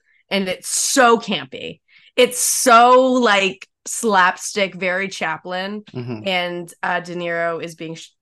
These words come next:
Speaker 1: chased by the police in the building. And we just watch them run back and forth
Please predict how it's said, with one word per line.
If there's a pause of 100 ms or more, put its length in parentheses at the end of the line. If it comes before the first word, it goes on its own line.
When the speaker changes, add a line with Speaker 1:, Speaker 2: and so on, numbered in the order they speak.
(160)
Speaker 1:
chased
by
the
police (100)
in (180)
the
building.
And
we
just
watch
them
run
back
and
forth